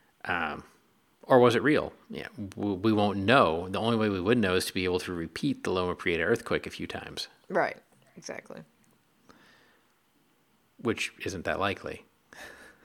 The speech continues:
Speaker 1: So.
Speaker 2: Mm. Mm-hmm. That is interesting.
Speaker 1: As the earthquake, uh, stat-, statisticians will tell you that it's hard to do statistics with only one earth.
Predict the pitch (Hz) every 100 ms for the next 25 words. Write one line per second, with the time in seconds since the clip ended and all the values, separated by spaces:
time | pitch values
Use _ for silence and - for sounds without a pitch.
0 | - - _ _ _ - - 101 - -
1 | - 156 156 185 165 127 147 151 _ _
2 | _ _ _ 180 185 196 - 160 170 _
3 | 143 131 131 _ _ _ 107 104 _ _
4 | _ _ _ _ _ _ _ _ - 151
5 | 165 170 - - - - - - - -
6 | _ _ _ - 110 110 98 107 101 113
7 | - 107 92 - - 95 87 82 - 87
8 | - - _ - 95 87 - - - 82
9 | 95 82 85 82 80 80 82 - _ _
10 | - 101 110 95 87 92 - - - -
11 | - 95 95 85 85 82 82 85 -